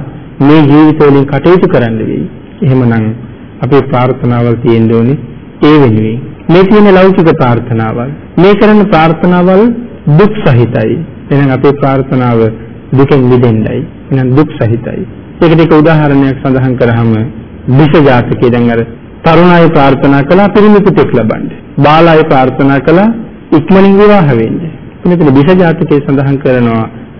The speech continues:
මේ ප්‍රාර්ථනා මොනවද කියලා. මෙවට විෂ ජාතකයේ හැටියට සඳහන් කරන්නේ ශාප කියලා. එතකොට මේ කරගෙන තියෙන්නේ තමන් විසින් තමන්ට ශාපයක්. විෂ ජාතකයේදී අපේ සමහර විෂ ජාතකය අහලා ඇති. බෝසතාණන් වහන්සේ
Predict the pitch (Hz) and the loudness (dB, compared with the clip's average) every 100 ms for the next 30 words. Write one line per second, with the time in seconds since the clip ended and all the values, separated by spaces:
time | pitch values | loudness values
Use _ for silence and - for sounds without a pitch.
0 | - 143 156 139 135 135 143 143 151 185 | -2 0 0 -2 -4 -4 -2 0 0 0
1 | 170 123 120 120 120 - - - 131 143 | 0 -2 -4 -4 -6 -12 -14 -2 2 4
2 | 139 131 120 123 131 123 123 - 127 117 | 4 2 0 0 0 -2 -4 -2 0 0
3 | 123 117 123 120 113 117 123 113 113 110 | -2 -4 -4 -4 -2 -4 -2 -2 -4 -6
4 | 131 131 - - - - - - - - | -8 -6 -8 -8 -10 -12 -16 -20 -20 -6
5 | 151 143 143 131 147 160 147 131 127 120 | 0 2 2 4 2 2 0 2 0 0
6 | 127 120 117 113 - - - - 165 190 | 0 0 0 -2 -4 -16 -10 0 2 2
7 | 170 127 120 135 120 113 - - - - | 2 2 2 0 0 -2 -6 -14 -12 -4
8 | 135 131 131 135 135 123 - 127 - - | -2 -2 -4 -4 -4 -6 -6 -10 -12 -18
9 | - 131 135 123 123 117 117 120 110 113 | -4 0 2 2 0 -2 0 0 2 -2
10 | 113 - - - 123 127 123 135 123 123 | -2 -12 -16 -8 -2 0 0 0 -2 0
11 | 127 127 123 123 123 135 135 180 180 120 | 0 0 0 0 -2 -2 0 0 0 -2
12 | 123 - - - - 135 160 160 147 180 | -4 -6 -12 -20 -4 0 2 2 0 2
13 | 160 131 127 156 151 190 | 2 2 2 0 0 0